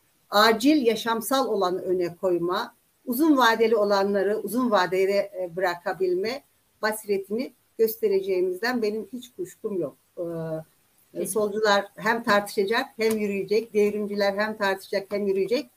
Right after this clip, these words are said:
Speaker 1: ama yükümlülüklerinin gereğini yerine getirecekler. İki bin on dokuzda yerel yönetimlerden artık, e, yeni dönemde hem mücadele ortaklığımızla, e, hem, e, çeşitli,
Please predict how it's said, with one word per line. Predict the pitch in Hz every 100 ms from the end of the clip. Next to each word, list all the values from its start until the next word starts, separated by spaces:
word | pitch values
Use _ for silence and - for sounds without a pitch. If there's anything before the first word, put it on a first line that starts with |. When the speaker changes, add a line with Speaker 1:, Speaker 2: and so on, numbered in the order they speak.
| _ _
Speaker 1:
ama | 196 196
yükümlülüklerinin | 196 196 - 220 208 208 - 208 233 247
gereğini | 214 202 190 196 262 - _ _ _
yerine | 220 220 214 214
getirecekler. | 196 196 208 196 190 220 226
İki | - 226
bin | 220
on | 196 214 202
dokuzda | 196 202 175 226 247 247 _ _
yerel | 214 226 226 202
yönetimlerden | 175 165 - 175 156 160 160
artık, | 156 160 - 247 247 _ _ _ -
e, | 175 175 170 170 165 175
yeni | 208 233 226
dönemde | 196 175 175 214
hem | 220 233
mücadele | 214 208 196 180 196
ortaklığımızla, | 202 165 170 156 - 175 170 202 220 233 - _ _
e, | - 180 175 170
hem, | 185 180
e, | - 185 180 175 175 170 - - _
çeşitli, | - 220 202 202 202 208 214